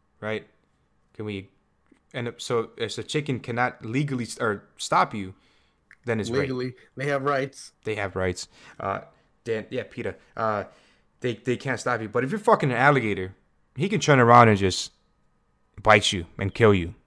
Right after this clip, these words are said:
Speaker 1: So if she's
Speaker 2: Or
Speaker 1: not
Speaker 2: she.
Speaker 1: doing it,
Speaker 2: Or she, he or
Speaker 1: yeah,
Speaker 2: she.
Speaker 1: he or she. We don't discriminate here in two K eighteen. Uh, so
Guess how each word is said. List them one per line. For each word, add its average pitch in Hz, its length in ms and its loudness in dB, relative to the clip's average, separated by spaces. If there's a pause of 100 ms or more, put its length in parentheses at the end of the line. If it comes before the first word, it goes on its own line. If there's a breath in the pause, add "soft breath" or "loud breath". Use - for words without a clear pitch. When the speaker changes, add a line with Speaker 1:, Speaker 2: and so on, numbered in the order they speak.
(240)
Speaker 1:
So 113 180 2
if 101 140 -2
she's 151 280 -4
Speaker 2:
Or 107 40 0
Speaker 1:
not 135 240 6
Speaker 2:
she. 180 80 -4
Speaker 1:
doing 101 200 -4
it, 90 140 -14 (560)
Speaker 2:
Or 147 140 -6
she, 151 380 -10 (120)
he 147 160 -8
or 151 100 -6
Speaker 1:
yeah, 123 140 -2
Speaker 2:
she. 147 200 -8 (100)
Speaker 1:
he 131 160 -2
or 170 40 2
she. 156 220 0
We 139 120 0
don't 147 100 2
discriminate 123 500 0
here 107 140 -2
in 101 100 -6 (560)
two 113 140 -14
K 113 120 -6
eighteen. 101 400 -6 (480 soft breath)
Uh, 95 240 -4
so 113 380 -2